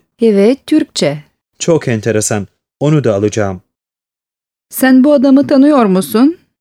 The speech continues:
Speaker 2: Evet, iki yıl önce tanıştık.
Speaker 1: Beni de tanıştıracak mısın?
Speaker 2: Tabii.
Speaker 1: Araba nereye çarptı?
Speaker 2: Araba kamyonla çarpıştı.
Speaker 1: Niçin?
Speaker 2: Bir at arabası onları çarpıştırdı.
Speaker 1: Ablan sana benziyor mu?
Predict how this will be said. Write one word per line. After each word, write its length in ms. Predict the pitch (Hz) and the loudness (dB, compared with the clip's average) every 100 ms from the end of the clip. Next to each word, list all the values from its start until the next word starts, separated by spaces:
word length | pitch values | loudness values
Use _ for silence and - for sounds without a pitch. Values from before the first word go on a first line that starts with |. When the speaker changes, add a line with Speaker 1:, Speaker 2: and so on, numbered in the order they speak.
| - | -4
Speaker 2:
Evet, 400 | 139 110 104 - _ _ _ | -2 0 -2 -6 _ _ _
iki 280 | 139 - 190 | -6 -4 -2
yıl 140 | 196 | 0
önce 260 | 170 156 156 | 2 0 -2
tanıştık. 600 | 143 104 98 - 107 - _ _ _ 185 | -2 -4 -4 -6 -8 -10 _ _ _ -6
Speaker 1:
Beni 340 | 196 214 233 | 0 2 2
de 120 | 214 | 2
tanıştıracak 800 | 202 208 196 - 214 190 190 185 | 0 0 0 0 -2 0 -2 -2
mısın? 420 | 185 175 233 277 - _ | -4 -4 0 0 -2 _
Speaker 2:
Tabii. 380 | - 175 120 98 - _ _ _ _ _ _ _ _ _ - | -4 -2 0 -2 -6 _ _ _ _ _ _ _ _ _ -8
Speaker 1:
Araba 340 | 220 233 226 | -2 0 2
nereye 400 | 269 285 254 185 | 2 2 2 0
çarptı? 680 | 175 - 165 180 - 185 233 - _ _ _ - | -2 -4 -6 -6 -8 -6 -6 -8 _ _ _ -4
Speaker 2:
Araba 360 | 127 117 170 | -2 0 -2
kamyonla 540 | - 175 165 160 123 104 | 0 0 2 2 0 -2
çarpıştı. 600 | 113 101 - - - 92 | -2 -4 -6 -8 -6 0
Speaker 1:
Niçin? 640 | 247 254 - 208 240 381 - _ _ _ _ - | 2 2 0 0 0 -2 -6 _ _ _ _ -6
Speaker 2:
Bir 200 | 127 139 | -2 0
at 280 | 156 - | -2 -4
arabası 480 | 113 110 107 110 185 | -4 -2 -2 -2 -2
onları 400 | 143 139 139 139 | -2 -2 0 -2
çarpıştırdı. 760 | - 107 98 104 - 104 95 92 _ _ _ _ _ _ _ _ _ _ - | -2 -4 -6 -8 -6 -4 -4 -8 _ _ _ _ _ _ _ _ _ _ -6
Speaker 1:
Ablan 420 | 220 214 220 220 | -4 0 0 0
sana 380 | 220 247 233 233 | 0 0 2 2
benziyor 480 | 233 233 226 254 196 | 2 2 2 2 2
mu? 300 | 185 226 | 0 0